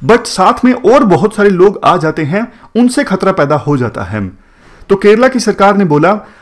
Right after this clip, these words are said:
"आप हाईवेज कैसे बंद कर सकते हो? ये तो इंडिया के फेडरल स्ट्रक्चर के खिलाफ है,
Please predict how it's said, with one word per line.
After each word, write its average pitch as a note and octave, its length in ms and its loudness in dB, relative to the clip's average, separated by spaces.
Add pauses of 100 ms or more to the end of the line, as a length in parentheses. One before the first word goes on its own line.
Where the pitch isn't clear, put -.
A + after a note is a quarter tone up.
(120)
"आप - 180 4
हाईवेज F#3+ 380 -2
कैसे A#3+ 260 0
बंद A#3 220 0
कर F3+ 120 0
सकते D3+ 280 -8
हो? E3+ 240 2
ये D3 160 0
तो - 320 0
इंडिया F#3+ 220 2
के A#3 120 -2
फेडरल G3+ 360 0
स्ट्रक्चर A#3 380 -2
के B3 140 -4
खिलाफ G#3 440 2
है, G#2+ 200 -2